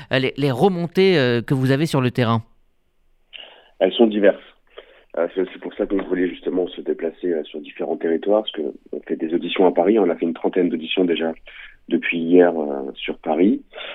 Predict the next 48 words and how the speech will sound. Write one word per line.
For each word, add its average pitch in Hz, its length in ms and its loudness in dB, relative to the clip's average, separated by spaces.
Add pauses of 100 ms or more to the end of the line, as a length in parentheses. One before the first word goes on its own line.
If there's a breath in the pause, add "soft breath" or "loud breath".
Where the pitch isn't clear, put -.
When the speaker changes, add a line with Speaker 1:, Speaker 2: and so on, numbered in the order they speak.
(120)
Speaker 2:
Et 73 100 2
après, 73 240 2
on 87 240 6
a 69 80 -2
essayé 78 460 -4
de, 73 160 -2
de 69 260 -8
valoriser 92 460 4
ce - 80 -10
qui - 100 -12
se - 60 -14
faisait 87 200 -2
de 87 120 -4
bien 110 420 4 (540 loud breath)
et 80 80 2
malheureusement 90 640 4
ce - 120 -20
qui - 100 -16
se - 60 -20
passait 90 360 -2
de, 78 100 -6
aussi 73 380 -4
de 85 80 0
plus - 180 -12
terrible 101 300 4
sur - 100 -6
les 82 100 0
territoires. 87 480 -2 (440 loud breath)
Et 76 60 2
là, 82 60 6
on 87 100 8
a 78 60 2
pu - 160 -10
se - 80 -16
rendre 76 200 -4
compte 113 260 4
que 80 400 -2
les 80 80 -4
problématiques 87 540 -4
strasbourgeoises 85 760 -2
ne 76 60 -8
sont 82 160 -4
pas 76 100 -2
les 76 80 0
mêmes 69 160 -4
que - 100 -8
les 78 120 0
lyonnaises, 90 420 2